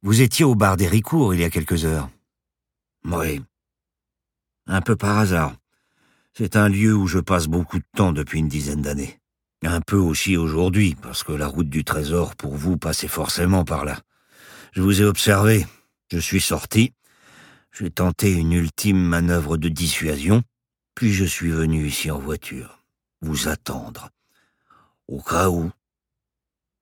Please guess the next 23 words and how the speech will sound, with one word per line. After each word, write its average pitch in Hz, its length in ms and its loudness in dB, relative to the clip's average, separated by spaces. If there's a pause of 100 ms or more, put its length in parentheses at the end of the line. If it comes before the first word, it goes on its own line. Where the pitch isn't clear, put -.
(320)
Il 80 160 -6
voulut 104 300 2
à 82 80 0
nouveau 82 240 0
saisir 95 380 -2
son 76 120 -4
verre 78 220 -2
de 71 80 -6
Calvados, 69 680 -2 (400)
mais 82 140 -2
sa 80 200 -4
main 87 220 2
tremblante 85 640 0
le 78 180 -2
renversa. « 71 640 -6 (1500)
Quel 156 300 4
nom 175 160 2
a 160 80 2
pris 131 160 -2
votre 120 260 2
père 104 300 0
en 90 80 2
Espagne ? » 87 440 -2